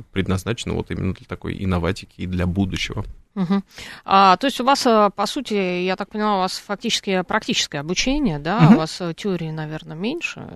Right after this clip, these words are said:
Speaker 2: или как это выглядит?
Speaker 1: Ах, это <laughs> достаточно такой, а, опти-, как это, не хочется пугать наших юных зрителей, но совсем без теории невозможно. Они
Speaker 2: Мгм.
Speaker 1: все-таки ее осваивают, но она подается в формате, который наиболее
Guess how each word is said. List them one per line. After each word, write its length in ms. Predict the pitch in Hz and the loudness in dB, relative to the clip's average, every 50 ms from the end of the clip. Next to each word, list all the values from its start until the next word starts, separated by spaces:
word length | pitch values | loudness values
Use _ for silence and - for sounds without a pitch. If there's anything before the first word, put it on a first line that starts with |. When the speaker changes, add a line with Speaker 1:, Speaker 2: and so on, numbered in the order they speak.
| - - | -14 -14
Speaker 2:
или 400 | - 139 139 135 135 139 135 135 - | -14 -12 -12 -10 -10 -10 -12 -12 -12
как 180 | - - - - | -12 -14 -14 -14
это 80 | - | -16
выглядит? 340 | - 123 - 92 - - - _ _ _ _ - - - - - - - - _ _ _ _ _ _ _ _ _ | -16 -14 -14 -14 -16 -16 -20 _ _ _ _ -20 -20 -20 -20 -20 -20 -20 -20 _ _ _ _ _ _ _ _ _
Speaker 1:
Ах, 380 | - - - - - - - - - - | 6 8 10 10 10 8 6 0 0 0
это 320 | 107 - - 92 85 82 | 0 2 4 4 6 10
<laughs> 260 | 85 82 - - - | 10 12 12 12 10
достаточно 600 | 131 117 117 104 - - 107 101 - - - 101 92 | 8 8 6 6 6 4 2 2 2 0 0 0 -2
такой, 340 | - 95 - 101 98 - - - - 104 101 101 | -2 -2 0 0 0 0 0 -4 -6 -4 -4 -2
а, 360 | 95 95 92 - 71 58 - - | -2 -2 -2 -2 -4 -6 -6 -6
опти-, 260 | - - - - - - _ - | -8 -6 -8 -8 -8 -10 _ -14
как 180 | - - 190 - | -12 -12 -10 -10
это, 200 | - - - 107 - _ _ _ _ _ _ _ _ _ _ _ - 113 117 - | -8 -10 -10 -10 -12 _ _ _ _ _ _ _ _ _ _ _ -8 -6 4 8
не 100 | 156 143 | 8 10
хочется 380 | - 208 196 - - - - - | 10 10 8 8 4 0 -4 -4
пугать 320 | - 147 131 151 143 - | -2 4 6 6 6 8
наших 300 | 131 123 - 127 - - | 6 6 6 6 6 6
юных 200 | 135 127 117 110 | 6 6 6 6
зрителей, 380 | 139 185 233 - 190 143 120 117 | 6 4 4 4 4 6 6 8
но 100 | 117 110 | 8 6
совсем 320 | - 120 - - 180 170 | 6 4 4 4 4 4
без 140 | 147 131 - | 4 2 0
теории 240 | - 131 127 123 120 | 4 6 6 8 8
невозможно. 560 | 120 120 120 120 117 120 107 95 90 - 69 | 8 8 8 6 6 6 4 2 2 2 0
Они 180 | 67 - 120 151 | 2 2 2 2
Speaker 2:
Мгм. 60 | 175 | 2
Speaker 1:
все-таки 280 | 175 - 175 185 185 110 | 2 0 0 2 2 4
ее 160 | 110 117 120 | 6 6 4
осваивают, 500 | 123 - - 123 110 95 98 101 101 - | 4 4 4 4 4 4 4 0 -4 -2
но 240 | 113 120 131 - - | 0 0 0 2 2
она 240 | 107 110 120 127 | 4 4 4 2
подается 600 | 117 - 110 110 113 123 139 156 - - - 104 | 2 2 2 4 4 4 4 2 0 0 -2 -2
в 520 | 95 92 92 101 104 107 104 104 104 101 - | -2 0 2 4 4 6 6 4 4 2 2
формате, 440 | - - 110 - 165 202 - - - | 2 2 2 4 4 4 2 2 0
который 560 | - - - - 127 135 135 131 120 113 104 | -2 -2 -2 0 0 2 2 4 4 2 2
наиболее 800 | - - 107 104 101 101 104 117 123 120 117 110 104 98 98 | 2 2 2 2 2 2 4 4 4 6 6 6 6 4 4